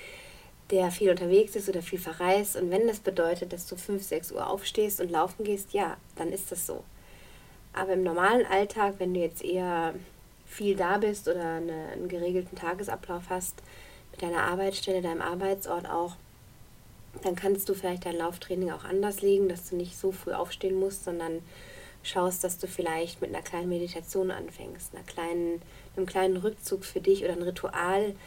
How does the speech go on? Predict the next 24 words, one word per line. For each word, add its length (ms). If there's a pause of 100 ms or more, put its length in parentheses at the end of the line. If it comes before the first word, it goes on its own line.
(280)
findest, 520
wo 40
du 100
sagst, 300
„Okay, 160
ich 100
liebe 160
meinen 180
Kaffee 340
am 160
Morgen 260
oder 100
eine 160
Tasse 360
Tee 500
oder 380 (120)
mit, 480
äh, 260 (120)
Ingwer 720 (520)
überbrühtes 1160 (160)
Wasser“ 400
oder 180
so. 340
Ähm, 340